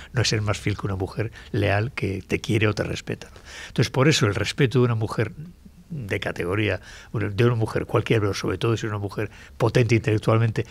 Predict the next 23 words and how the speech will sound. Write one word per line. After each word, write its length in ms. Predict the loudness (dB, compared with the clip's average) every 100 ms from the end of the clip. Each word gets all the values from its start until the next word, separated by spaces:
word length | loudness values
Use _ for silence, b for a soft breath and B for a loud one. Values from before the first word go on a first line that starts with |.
| B
no 100 | 2
hay, 140 | 4 6
no 120 | 6
hay 60 | 6
mejor 320 | 8 6 4
premio 260 | 2 4
en 80 | 2
la 80 | 2
vida 220 | 2 0
que 160 | 0 -4
ese, 240 | -2 -6 B B
y 100 | 2
no 80 | 2
hay 40 |
peor 240 | 6 6 6
castigo 480 | 2 0 0 0 -2 B
que 120 | 0 0
el 80 |
desprecio 540 | 2 -2 2 2 2 0
de 60 |
una 60 | 0
mujer 240 | -4 -6
superior 420 | -8 -8 -4 -2